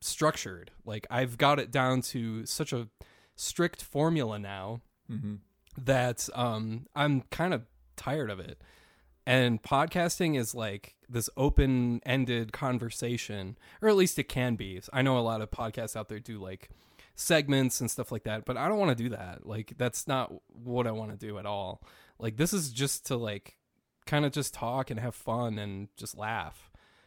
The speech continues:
Speaker 1: And it's been really cool for that. And I realize I'm, I'm, I have a lot to learn about podcasts and about, like, <laughs> talking to people <laughs> and stuff,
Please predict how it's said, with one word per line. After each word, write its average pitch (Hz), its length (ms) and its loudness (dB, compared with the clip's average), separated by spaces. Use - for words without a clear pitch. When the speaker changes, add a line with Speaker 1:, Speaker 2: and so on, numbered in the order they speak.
Speaker 1:
And 107 340 0
it's - 180 -4
been 135 480 4
really 139 340 2
cool 139 280 4
for 117 160 -4
that. 120 280 2
And 143 120 4
I 147 40 6
realize 180 400 4
I'm, 170 280 4
I'm, 135 380 2
I 143 120 4
have 143 160 2
a 160 40 4
lot 117 360 2
to 131 100 -6
learn 110 360 -2
about 98 380 -8
podcasts 131 800 0
and 120 80 0
about, 110 300 -4
like, - 380 -12
<laughs> - 540 -2
talking 139 480 2
to 127 60 -2
people - 640 0
<laughs> - 120 -6
and 151 180 2
stuff, - 540 -8